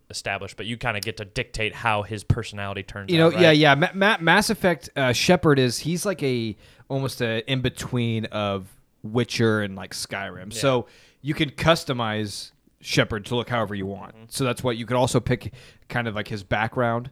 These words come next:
Speaker 2: where he comes
Speaker 1: Yeah.
Speaker 2: from, the kind of person he is, and some of his abilities.
Speaker 1: Yeah.
Speaker 2: Um, but it's still, you know, it's the same voice actor, and you still have a sense of, uh, familiarity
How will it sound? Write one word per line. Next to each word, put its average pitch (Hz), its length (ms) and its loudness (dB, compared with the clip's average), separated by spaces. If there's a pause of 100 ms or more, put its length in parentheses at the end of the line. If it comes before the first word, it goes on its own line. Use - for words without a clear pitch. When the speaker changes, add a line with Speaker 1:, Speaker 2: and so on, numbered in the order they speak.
(200)
Speaker 2:
where 113 160 0
he 110 80 -2
comes 107 260 -2
Speaker 1:
Yeah. 104 60 -6
Speaker 2:
from, 110 240 -2
the 101 80 -6
kind 107 260 -6
of 98 140 -12
person 107 300 -6
he 101 60 -2
is, 101 180 -4
and 101 100 -14
some 107 100 -10
of 98 60 -8
his 95 100 -10
abilities. 101 460 -4 (200)
Speaker 1:
Yeah. 95 140 -14 (140)
Speaker 2:
Um, 95 140 -12 (100)
but 180 160 6
it's 156 120 -4
still, 143 600 4
you 139 140 2
know, 123 80 2
it's 120 100 -2
the 123 60 -4
same 127 260 0
voice 120 300 0
actor, 117 280 0
and 110 80 -4
you 107 80 -4
still 110 300 2
have 101 200 -2
a 98 40 -6
sense 104 380 -6
of, 95 260 -6 (520)
uh, 98 240 -8
familiarity 113 960 -2